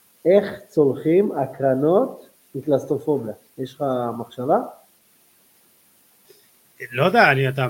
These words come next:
Speaker 2: אתה מדבר על להתאמן, אז אתה עושה כזה מחנה אימונים בבית, סוגר את עצמך, שם עליך דברים, אני יודע מה.
Speaker 1: אני הולך לגני שעשועים. אני נכנס לתוך צינור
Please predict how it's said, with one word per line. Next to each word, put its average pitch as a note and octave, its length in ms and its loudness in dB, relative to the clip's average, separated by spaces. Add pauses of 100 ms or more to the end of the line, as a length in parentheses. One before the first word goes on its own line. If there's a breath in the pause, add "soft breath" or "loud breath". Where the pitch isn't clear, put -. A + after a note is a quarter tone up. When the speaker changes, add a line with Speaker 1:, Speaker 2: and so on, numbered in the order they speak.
(120)
Speaker 2:
אתה C#3 100 0
מדבר B2+ 240 0
על E3+ 120 6
להתאמן, F3+ 460 0
אז C3 240 -4
אתה C3+ 80 -6
עושה C#3+ 340 -6
כזה F3+ 520 -6 (200)
מחנה F3+ 400 -4
אימונים F#3+ 320 -2
בבית, F#3+ 540 -2
סוגר C3+ 320 -6
את F#3 100 -4
עצמך, D#3+ 460 -6 (500)
שם D#3+ 160 -10
עליך D3+ 320 -8
דברים, B2+ 500 -6
אני A2 120 -10
יודע D3 320 -10
מה. F3 100 -10 (560)
Speaker 1:
אני C3 100 0
הולך C#3+ 400 2
לגני C3 380 -4
שעשועים. A2+ 440 -14 (1600)
אני B2 140 -14 (100)
נכנס C#3 380 -4
לתוך D3 320 -6
צינור B2+ 380 -2